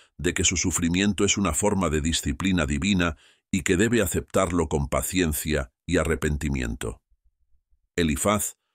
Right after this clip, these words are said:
comienza su discurso sugiriendo a Job que clame a cualquier santo, pero se pregunta retóricamente quién le responderá. Esta pregunta implica que ningún ser humano o santo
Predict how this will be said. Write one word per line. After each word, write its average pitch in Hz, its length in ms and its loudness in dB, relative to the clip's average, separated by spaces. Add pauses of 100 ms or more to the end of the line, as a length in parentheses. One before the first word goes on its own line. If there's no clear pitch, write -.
(140)
comienza 101 480 2
su 98 120 0
discurso 101 540 0
sugiriendo 85 640 0
a 71 60 -2
Job 98 320 0 (320)
que 82 160 -2
clame 104 320 2
a 90 80 0
cualquier 82 420 0
santo, 76 540 -2 (320)
pero 82 180 2
se 92 140 0
pregunta 92 440 2
retóricamente 82 960 0 (260)
quién 98 300 4
le 76 100 2
responderá. 67 800 -2 (960)
Esta - 260 2
pregunta 107 440 4
implica 101 440 2
que 90 120 0
ningún 85 340 2
ser 107 180 2
humano 92 380 2
o 69 60 0
santo 80 500 0